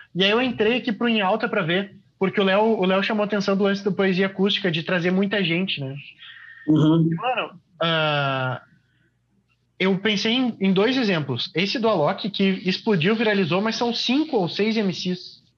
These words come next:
Speaker 1: na música, mas pro-, e eles produzidos pelo Alok, que carrega um peso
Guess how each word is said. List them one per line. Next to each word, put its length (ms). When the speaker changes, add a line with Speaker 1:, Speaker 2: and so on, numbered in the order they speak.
Speaker 1:
na 180
música, 460
mas 420
pro-, 260
e 180
eles 260
produzidos 500
pelo 160
Alok, 460
que 80
carrega 360
um 80
peso 540